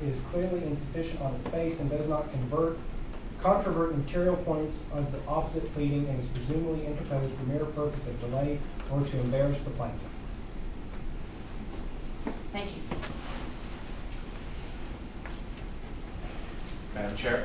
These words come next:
Speaker 3: with respect to that last part of the definition, the Georgia Code, the Ethics in Government Act, sorry,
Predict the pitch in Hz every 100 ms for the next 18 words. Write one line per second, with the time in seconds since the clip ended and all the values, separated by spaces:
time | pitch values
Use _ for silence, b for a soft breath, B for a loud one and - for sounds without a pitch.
0 | - - - - 107 107 104 - 123 120
1 | 107 104 104 101 101 - 135 131 127 113
2 | 123 120 123 123 107 101 95 - - -
3 | - 107 - - - 185 - 220 220 -
4 | - - - - - 135 - 139 143 151
5 | 107 101 - - - -